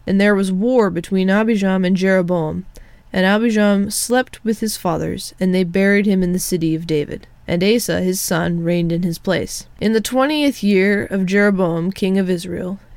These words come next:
Asa began to reign over Judah, and he reigned forty-one years in Jerusalem. His mother's name was Maacah,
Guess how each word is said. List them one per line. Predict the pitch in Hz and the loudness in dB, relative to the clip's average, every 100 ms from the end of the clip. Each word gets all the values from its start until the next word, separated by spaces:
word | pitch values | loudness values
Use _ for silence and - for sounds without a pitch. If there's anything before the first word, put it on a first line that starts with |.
| - | -2
Asa | 220 220 185 | 0 0 -2
began | 180 190 196 196 | -2 -2 2 2
to | 208 202 | 2 0
reign | 185 170 | 0 0
over | 170 185 175 | -2 -2 -4
Judah, | 175 208 165 202 208 - - - | 0 0 0 -4 -8 -16 -14 -4
and | 196 | 0
he | 220 | 2
reigned | 254 208 190 190 | 2 2 2 0
forty-one | - 240 254 233 208 185 | -2 0 0 0 0 2
years | 185 180 185 185 | 2 0 0 0
in | 185 | -2
Jerusalem. | 180 185 185 151 - 208 - - | 0 -2 -2 -6 -10 -14 -20 -4
His | 254 240 | -2 0
mother's | 214 202 202 | 2 2 2
name | 190 196 190 | 2 0 0
was | 185 | 0
Maacah, | 180 180 - 214 185 196 | 0 -4 -2 -2 0 -2